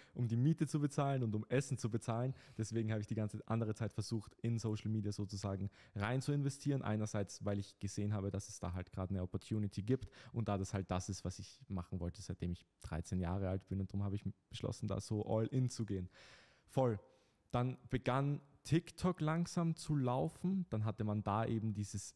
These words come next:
erste Placement. Und bei YouTube eben diese erste AdSense-Auszahlung. Es war aber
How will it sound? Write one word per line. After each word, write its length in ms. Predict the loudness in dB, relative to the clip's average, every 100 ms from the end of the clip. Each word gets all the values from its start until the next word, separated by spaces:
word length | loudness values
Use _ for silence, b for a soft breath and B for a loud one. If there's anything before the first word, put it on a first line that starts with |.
| _
erste 320 | 0 2 0 -4
Placement. 720 | 0 2 0 0 0 0 -6 -20 -20 _ _ _ _ -20 -6
Und 160 | -2 2
bei 80 | 2
YouTube 520 | 6 4 4 0 2
eben 260 | 2 2 2
diese 220 | 0 0
erste 440 | 2 2 2 -4 0
AdSense-Auszahlung. 1400 | 0 0 -2 -2 -2 0 2 0 -2 0 2 2 0 -2 B B B
Es 380 | -4 -4 -4 2
war 300 | 2 2 2
aber 600 | 2 4 4 4 2